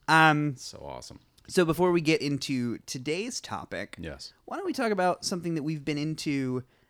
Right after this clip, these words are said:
Speaker 1: at the moment? Don't worry, I'll go first.
Speaker 2: Please.
Speaker 1: Um, I have been, okay, so back in high school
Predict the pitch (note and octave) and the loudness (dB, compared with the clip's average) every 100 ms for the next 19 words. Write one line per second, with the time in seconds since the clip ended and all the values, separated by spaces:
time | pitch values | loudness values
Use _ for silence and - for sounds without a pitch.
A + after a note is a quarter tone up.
0 | _ _ _ _ _ - D3 - C3+ C3 | _ _ _ _ _ -2 0 0 -2 0
1 | C#3+ C#3+ A#2+ G2 - - - D#3+ A#3 A#2+ | 2 0 -2 -4 -10 -20 0 4 4 4
2 | B2 B2 C#3+ F#3 _ - C#4 B3 C#3+ A#2 | 4 4 2 -2 _ 4 6 6 6 2
3 | - G2+ F2+ B2 - - B2 E2+ - - | 0 -4 -2 -2 -4 -2 -2 -2 -10 -18
4 | _ - C#3 B2+ A#2+ A2 G#2 - _ _ | _ 6 8 8 6 2 -4 -8 _ _
5 | - F3+ D#4+ C#4 C#4 D3 A#2 D3+ C#3 C3 | 0 2 2 2 0 -2 -2 0 2 0
6 | B2+ A#2+ A#2 _ _ _ _ _ _ _ | -2 -6 -10 _ _ _ _ _ _ _
7 | _ - _ _ C3 B2 - - - F3+ | _ -20 _ _ -6 -6 -8 -18 -20 -20
8 | - - D3+ F#3 C4+ F#3+ - A2+ - - | -6 -2 2 2 2 -2 -2 -2 -4 -6
9 | A2+ G2+ F#2+ | -6 -4 -6